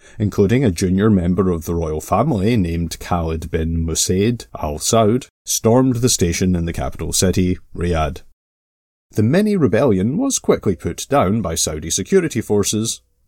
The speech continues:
and Khalid was shot to death. Faisal knew that it was important to build a broader base of domestic support.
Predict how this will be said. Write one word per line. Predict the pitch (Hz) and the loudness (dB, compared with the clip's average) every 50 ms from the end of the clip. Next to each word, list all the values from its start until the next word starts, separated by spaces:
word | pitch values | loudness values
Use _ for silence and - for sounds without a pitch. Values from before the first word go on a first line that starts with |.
| _ - | _ -8
and | 85 80 76 - | -8 -8 -8 -8
Khalid | - - 120 123 117 85 73 78 80 - | -4 0 0 0 0 0 -4 -8 -10 -8
was | 92 85 80 | -10 -10 -8
shot | - - 90 73 - - - | -6 -8 -8 -8 -8 -12 -16
to | - - - 78 | -14 -12 -10 -8
death. | 87 - - 104 90 - - - _ _ _ _ _ _ _ _ _ _ _ _ _ _ _ _ _ _ _ _ _ _ _ _ _ _ _ _ _ _ _ _ _ | -6 -4 -4 -4 -6 -6 -16 -20 _ _ _ _ _ _ _ _ _ _ _ _ _ _ _ _ _ _ _ _ _ _ _ _ _ _ _ _ _ _ _ _ _
Faisal | - 123 123 156 175 - 196 202 202 | -4 -4 -2 0 0 2 2 4 4
knew | 165 123 127 135 120 98 | 4 4 4 4 4 4
that | 92 104 - - | 2 0 0 0
it | 190 - - | -2 -2 -2
was | 226 196 - | -4 -2 -2
important | 220 101 95 - - 147 151 165 - - 120 104 - - | -2 -4 -6 -4 -2 0 0 0 -2 -4 -6 -6 -6 -6
to | - - 113 98 | -6 -2 -2 0
build | 101 107 107 110 101 107 | 2 2 2 2 2 2
a | 101 | 0
broader | 92 87 98 92 101 107 113 107 123 117 107 | -2 -2 0 2 4 4 4 4 2 0 0
base | 87 - 90 85 85 - - | 0 -2 -4 -4 -4 -4 -4
of | 90 78 | -4 -4
domestic | - 85 80 80 76 - - - 85 - | -4 -6 -4 -4 -6 -6 -6 -6 -8 -8
support. | - - 78 - - 78 69 - - _ - | -8 -10 -10 -8 -8 -8 -8 -10 -12 _ -20